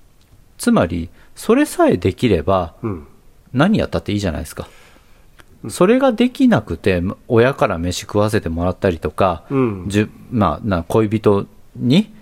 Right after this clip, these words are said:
Speaker 1: 飯食わせてもらってるとか、
Speaker 2: うん。うん。
Speaker 1: まあ、先ほど彼女が、その、まさか小説家にならないよねって言ったみたいに、
Speaker 2: うん。
Speaker 1: 結婚相手が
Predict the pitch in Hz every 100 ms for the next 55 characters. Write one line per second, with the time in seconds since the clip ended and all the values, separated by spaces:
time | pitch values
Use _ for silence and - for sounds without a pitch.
0 | - - 101 104 - 101 90 - 80 82
1 | 90 - 92 107 73 - 82 80 127 95
2 | 76 - _ _ _ - 113 - 107 120
3 | 117 113 - - - - 117 101 90 82
4 | 76 76 - - 92 85 82 - - 104
5 | 107 - 82 98 90 95 - 92 87 92
6 | 104 95 80 80 98 95 - - - 87
7 | 80 156 104 - - 95 123 107 101 85
8 | 90 135 92 117 87 - - 123 - 180
9 | 180 180 135 - 82 82 92 78